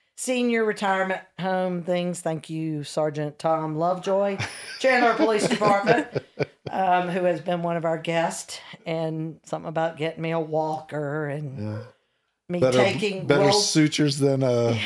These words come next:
Speaker 1: <laughs>
Speaker 2: replacement hip.
Speaker 1: Hip, and, and I'm taking Roll Tide literally, and
Speaker 2: <laughs>
Speaker 1: I'm like, "Golly." But, and then, of course, you have Sherry and Dan who were on here,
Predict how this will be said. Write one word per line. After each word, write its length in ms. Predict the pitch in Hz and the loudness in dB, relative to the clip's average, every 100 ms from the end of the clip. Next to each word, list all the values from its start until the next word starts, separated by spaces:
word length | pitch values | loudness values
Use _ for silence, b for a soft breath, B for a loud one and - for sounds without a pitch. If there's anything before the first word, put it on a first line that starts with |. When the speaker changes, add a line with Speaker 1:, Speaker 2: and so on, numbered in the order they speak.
| - | -2
Speaker 1:
<laughs> 100 | 151 | 2
Speaker 2:
replacement 640 | 135 - 139 143 - 151 | 2 4 2 2 2 2
hip. 240 | 143 165 | 4 4
Speaker 1:
Hip, 420 | 214 190 185 185 180 | 6 6 6 6 4
and, 280 | 160 165 - - 190 B - | 0 -2 -6 -4 -4 B -4
and 160 | 180 | 0
I'm 140 | 175 - | 0 0
taking 480 | 190 180 196 185 | 0 0 -2 -2
Roll 280 | 180 190 196 | 2 2 2
Tide 440 | 196 202 185 180 180 | 0 2 4 4 4
literally, 1080 | 180 190 180 175 170 170 170 175 180 185 | 2 4 4 2 2 0 0 0 0 2
and 160 | 175 156 | 2 2
Speaker 2:
<laughs> 20 | |
Speaker 1:
I'm 40 | 120 | -2
like, 640 | - - - - - - | -8 -12 -12 -14 -20 -20
"Golly." 440 | - - - - - _ _ _ _ | -20 -20 -20 -20 -20 _ _ _ _
But, 220 | 233 233 226 | -2 -2 0
and 200 | 214 196 | 0 2
then, 320 | 190 185 185 | 0 -2 -4
of 160 | 160 156 | -8 -6
course, 420 | 160 151 147 - - | -4 -4 -4 -10 -10
you 180 | 151 127 | -8 -6
have 300 | 127 143 127 | -4 -6 -6
Sherry 400 | - 202 226 220 | -4 0 0 0
and 140 | 196 | -2
Dan 320 | 190 208 220 | -2 -2 -2
who 140 | 185 151 | -2 -2
were 100 | 160 | -2
on 200 | 165 165 | -2 -6
here, 380 | 165 185 233 | -6 -4 -4